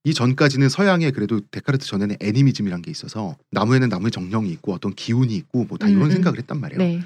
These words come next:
Speaker 1: 그 전에는 서양에서도 사람이 여우에 홀렸다 이런 말이 가능해.
Speaker 2: 음.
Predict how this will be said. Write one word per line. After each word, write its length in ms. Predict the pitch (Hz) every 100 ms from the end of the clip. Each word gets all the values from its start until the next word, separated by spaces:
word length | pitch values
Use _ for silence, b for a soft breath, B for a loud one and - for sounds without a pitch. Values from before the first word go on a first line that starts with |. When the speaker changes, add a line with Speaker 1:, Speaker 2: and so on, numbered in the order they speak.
| -
Speaker 1:
그 80 | -
전에는 560 | 113 120 127 139 131 - _
서양에서도 640 | - 196 208 156 107 107 107
사람이 320 | - 180 170
여우에 200 | 98 101
홀렸다 460 | 107 202 247 - 92
이런 160 | 101
말이 140 | 101 -
가능해. 500 | - 160 156 143 139
Speaker 2:
음. 300 | 208 180 170